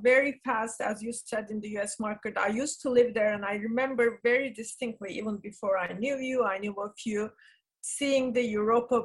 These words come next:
books in the bookstores, standing out with, you know, these brilliant writers from all over Europe. Yes, of course, some British and U S ones as well, but especially the Europeans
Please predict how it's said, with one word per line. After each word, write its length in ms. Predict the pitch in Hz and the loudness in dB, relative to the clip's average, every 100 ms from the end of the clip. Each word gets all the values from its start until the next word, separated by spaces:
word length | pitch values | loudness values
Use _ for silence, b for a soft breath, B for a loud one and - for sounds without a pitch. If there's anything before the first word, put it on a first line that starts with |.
| 202 | 2
books 520 | 175 - - - - _ _ _ | 0 0 -10 -10 -14 _ _ _
in 200 | 254 294 | 0 4
the 80 | 262 | 2
bookstores, 640 | 202 185 - - 175 175 | 2 -4 -10 -6 -4 -4
standing 640 | - - - 294 294 254 220 | -8 -8 -2 0 2 0 2
out 380 | 180 170 175 - _ _ _ | 2 2 0 -6 _ _ _
with, 220 | 233 262 262 - | -4 -2 -2 -6
you 100 | 285 | 0
know, 200 | 240 240 | 0 0
these 280 | 240 254 226 | -2 -6 -8
brilliant 600 | - 247 403 349 262 262 - - - | -2 0 0 0 0 0 -8 -16 -6
writers 420 | - 240 240 226 - | 2 4 4 2 0
from 180 | 220 | 0
all 200 | 185 262 381 | 2 0 4
over 280 | 269 202 180 | 2 2 -4
Europe. 400 | 165 165 208 - | -4 0 -2 0
Yes, 320 | 269 262 - | 2 2 0
of 140 | - 254 | -6 0
course, 220 | 269 226 | 0 2
some 160 | 262 233 | 0 0
British 380 | 247 285 330 - | -2 -4 -6 -4
and 180 | 214 | -4
U 120 | 220 240 | 2 2
S 180 | 285 | 0
ones 240 | - 190 185 | -6 -8 -2
as 320 | 175 175 175 | -2 -2 -4
well, 260 | 311 254 226 B _ | 0 0 -2 B _
but 140 | 247 | -4
especially 560 | 277 - 415 440 - 320 | -4 -4 -4 -4 -4 -6
the 120 | 277 | -2
Europeans 600 | 277 269 262 - 254 247 | 0 2 0 -2 0 0